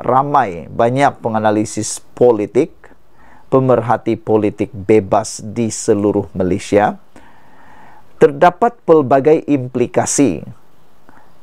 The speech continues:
kepada politik maupun ekonomi dalam negara Malaysia akibat daripada keputusan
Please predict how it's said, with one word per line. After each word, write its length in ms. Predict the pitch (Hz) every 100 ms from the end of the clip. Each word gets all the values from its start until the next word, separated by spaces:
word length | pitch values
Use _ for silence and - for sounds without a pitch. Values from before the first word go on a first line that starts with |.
| -
kepada 960 | - 143 - 123 104 117 127 180 185 180 -
politik 640 | 120 117 110 - 139 160 - - - - -
maupun 560 | 104 110 110 - 123 -
ekonomi 800 | - 113 - 110 104 110 156 160 - - -
dalam 480 | - 110 110 110 107
negara 320 | 110 104 110
Malaysia 640 | 110 101 107 110 175 240 - - - - - - - - - - - - - -
akibat 640 | 151 - 190 190 226 -
daripada 800 | 156 139 143 - 127 117 131 165
keputusan 1040 | - 139 135 135 143 135 - 78 - -